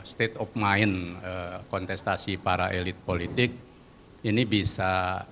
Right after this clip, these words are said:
eh, apa, tidak konstruktif, gitu, ya. Nah, maka kita mendorong agar pertama bahwa visi kebangsaan yang sudah diletakkan oleh para pendiri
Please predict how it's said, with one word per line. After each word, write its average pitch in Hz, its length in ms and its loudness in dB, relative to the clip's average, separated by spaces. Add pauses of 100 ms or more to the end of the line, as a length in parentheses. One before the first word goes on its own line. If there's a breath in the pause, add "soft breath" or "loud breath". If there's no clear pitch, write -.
(100)
eh, 98 460 -4 (560)
apa, 92 480 0 (180)
tidak 98 460 0 (400)
konstruktif, 101 800 0
gitu, 90 160 -8
ya. 87 240 -8
Nah, 92 240 -4
maka 92 400 0
kita 110 320 -2
mendorong 101 680 -2
agar 101 540 0 (880)
pertama 107 560 2
bahwa 92 720 0 (160)
visi 123 320 2
kebangsaan 107 800 2
yang 98 240 0
sudah 98 320 -4
diletakkan 95 640 -4
oleh 90 240 -4
para 92 320 -2
pendiri 92 560 -4